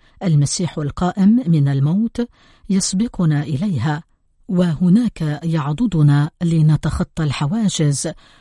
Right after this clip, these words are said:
ونزيل الأحكام المسبقة ونتقرب ممن هم بقربنا كل يوم، ونكتشف نعمة العلاقات اليومية المتجددة.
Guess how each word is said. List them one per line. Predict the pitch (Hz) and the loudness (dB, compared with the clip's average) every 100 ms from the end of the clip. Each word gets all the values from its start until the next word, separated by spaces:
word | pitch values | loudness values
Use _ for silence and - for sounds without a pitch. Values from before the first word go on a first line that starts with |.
| - | -4
ونزيل | 214 214 196 190 - 277 208 | 0 4 4 4 0 -2 -2
الأحكام | 143 139 - 185 170 | -4 -6 -6 0 2
المسبقة | 147 143 147 - 226 190 156 165 151 147 - _ _ | 4 4 2 0 -4 -4 -4 0 -2 -4 -12 _ _
ونتقرب | 156 156 151 151 156 - 240 156 151 143 160 - _ _ | 0 4 4 2 -2 -2 -2 0 0 -2 -6 -10 _ _
ممن | 208 214 196 185 156 | 2 4 4 2 0
هم | 208 269 170 | -2 -2 -2
بقربنا | 165 165 - 160 143 147 143 139 | -4 -4 -2 -4 0 2 2 0
كل | - 175 147 | -2 -4 -4
يوم، | 156 156 143 143 139 156 - _ _ _ - | -4 0 2 2 2 2 -2 _ _ _ -8
ونكتشف | 160 156 - - 165 185 165 - | -4 -4 -4 -8 -6 -6 -6 -2
نعمة | 202 247 220 226 | -2 0 -2 -2
العلاقات | 214 190 185 180 - 247 247 180 | -4 -4 -2 -4 -4 -8 -4 -2
اليومية | 147 151 143 156 147 147 | 0 2 2 2 0 0
المتجددة. | 143 143 151 139 147 - 151 156 151 143 | 0 0 -2 -4 -4 -4 -2 0 -2 -4